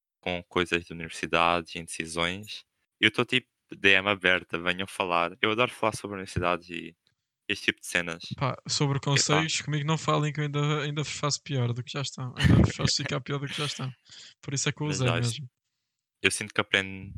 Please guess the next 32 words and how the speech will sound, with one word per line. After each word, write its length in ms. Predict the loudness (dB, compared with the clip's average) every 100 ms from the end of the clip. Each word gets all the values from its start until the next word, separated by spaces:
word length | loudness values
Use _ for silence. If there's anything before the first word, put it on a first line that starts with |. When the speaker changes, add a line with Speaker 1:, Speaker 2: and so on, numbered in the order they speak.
| -12
Speaker 1:
e 60 |
também 280 | -10 -4 -4
descubro 360 | -4 -6 -8 -4
muito 240 | -4 -2
a 40 | -4
discutir 400 | -4 2 4 4
com 100 | 0
outras 240 | -2 -4
pessoas 400 | -4 -2 -2 -4
e 40 | -6
a 40 |
partilhar 360 | -6 -6 -6 -8
experiências. 680 | -8 -10 -10 -12 -14 -16 -20 _ _ -20 -20 _ _ _ 0
Speaker 2:
Oh. 560 | 4 4 4 4 2 2
Speaker 1:
Por 100 | 2
isso, 760 | 0 -4 -6 -6 -6 -6 -8 -12 _ 2
that's 440 | 2 2 -4 -4 -10
about 400 | -2 2 4 4
it. 140 | 0 -4 -8 -8 -8 -14 -18 _ _ -18
If 200 | -10 -8
you 80 | -2
want, 280 | -2 -2 -6 -18 -18 _ _
you 100 | -16 -10
can. 340 | -6 -4 -6 -12
If 160 | -8
you 60 | -6
don't, 300 | -4 -6 -6 -8
you 80 | -6
don't. 320 | -6 -8 -14 -20 -20 -20 _
It's 180 | _ -18
ok. 440 | -16 -10 -8 -8 -12 _ -16 -12 -12 -14 -16 -20 -20 _ _ -8
Speaker 2:
Bom, 220 | -2 0